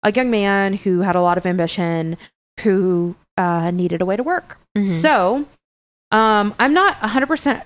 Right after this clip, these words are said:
Speaker 1: sure how long it took, but I watched this really amazing video of, uh, that Andy Mitchell's wife took, Mandy,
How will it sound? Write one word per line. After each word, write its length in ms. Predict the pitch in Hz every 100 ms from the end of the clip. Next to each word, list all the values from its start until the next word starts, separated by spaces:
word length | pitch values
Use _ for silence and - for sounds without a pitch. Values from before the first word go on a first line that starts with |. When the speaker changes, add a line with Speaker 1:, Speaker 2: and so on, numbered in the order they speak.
| -
Speaker 1:
sure 420 | - 220 202 196
how 220 | - 202
long 480 | 196 190 185 185 190
it 240 | 190 170 - _ -
took, 500 | - 330 170 - - - -
but 580 | 277 220 175 175 - - _ _ _ _ _ _ _ _ _ - _ -
I 100 | 190
watched 260 | 175 175 -
this 160 | 180
really 300 | 175 170 190
amazing 340 | 247 285 294 269
video 640 | 196 180 175 170 170 175 - -
of, 460 | 185 185 180 170 180
uh, 220 | 190 175
that 320 | 165 180 175 196
Andy 180 | 190
Mitchell's 340 | 196 185 208 180
wife 240 | 180 -
took, 380 | - 190 - - _ _ _ _ _ _ - -
Mandy, 420 | 190 160 156 175